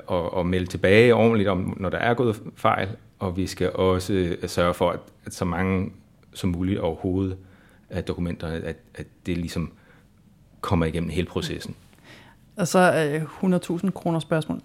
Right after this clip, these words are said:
Speaker 2: Hvad gør I så for at sikre kvalitet i det der?
Speaker 1: Ja, men altså, vi er så heldige, at, at vi har en organisation, som i, i stor stil, øh, tænker,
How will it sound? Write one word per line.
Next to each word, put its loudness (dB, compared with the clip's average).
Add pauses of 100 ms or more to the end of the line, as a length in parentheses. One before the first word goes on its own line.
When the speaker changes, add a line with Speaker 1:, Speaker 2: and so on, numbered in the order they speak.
Speaker 2:
Hvad 0
gør 2
I 4
så 0 (200)
for 0
at -4
sikre 0 (240)
kvalitet 2
i 2
det 4
der? 4 (720)
Speaker 1:
Ja, 8 (1400)
men 10
altså, 6
vi 10
er 10
så 4
heldige, 8
at, 6 (120)
at 2
vi 8
har 2 (500)
en 4
organisation, 4
som 2
i, -2
i -4
stor 4
stil, -4
øh, -4 (340)
tænker, 4